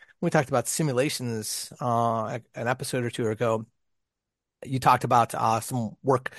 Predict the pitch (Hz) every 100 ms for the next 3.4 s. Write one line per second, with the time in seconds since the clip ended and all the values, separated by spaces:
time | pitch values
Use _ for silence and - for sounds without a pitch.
0 | - - 170 143 156 - 143 113 104 107
1 | - 113 113 110 113 110 107 110 107 117
2 | 117 117 - 117 113 113 - - - -
3 | 101 107 107 117